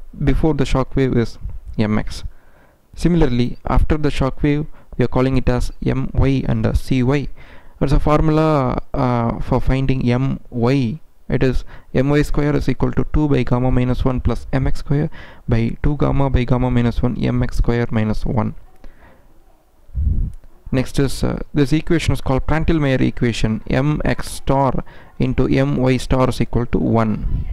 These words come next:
M X star, M X star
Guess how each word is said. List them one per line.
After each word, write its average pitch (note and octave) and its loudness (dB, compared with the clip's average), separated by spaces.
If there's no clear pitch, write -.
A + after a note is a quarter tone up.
M C#3+ 2
X C#3+ -4
star, B2 0
M D3 2
X - 0
star B2+ 2